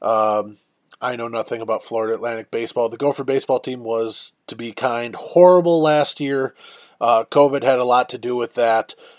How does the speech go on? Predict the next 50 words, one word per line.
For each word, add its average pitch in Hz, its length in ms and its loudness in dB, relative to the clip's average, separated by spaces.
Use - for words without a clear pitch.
Uh, 110 240 2
they 120 140 -4
brought 123 320 0
in 127 160 -4
a 120 80 -6
couple 123 340 -2
of 110 80 -4
transfer 127 440 -6
pitchers 131 420 -6
this 120 160 -8
year 123 180 -8
who 113 160 -10
should 120 260 -10
be 113 200 -12
making 110 440 -10
a, 110 40 -6
a, 110 400 -4
a 110 40 -6
fairly 123 360 -8
big 113 260 -10
impact 117 420 -4
pitching 139 360 -8
staff. - 440 -6
Uh, 110 320 0
so - 160 -2
we'll 135 100 0
see 147 220 0
how 143 180 6
John 135 240 0
Anderson's 127 480 -10
team 127 380 -10
can, 117 340 -6
uh, 117 220 -4
turn 139 200 -2
aw-, 123 300 -6
square 135 280 -4
that 127 160 0
away 127 280 0
and 120 140 -10
see 127 160 -8
if 120 140 -10
they're, 113 400 0
uh, 110 140 0
faring 135 440 2
much 127 220 -4
better 123 220 -2
this 113 260 -6
year. 98 140 -8
But, 110 360 -8
uh, 110 200 -4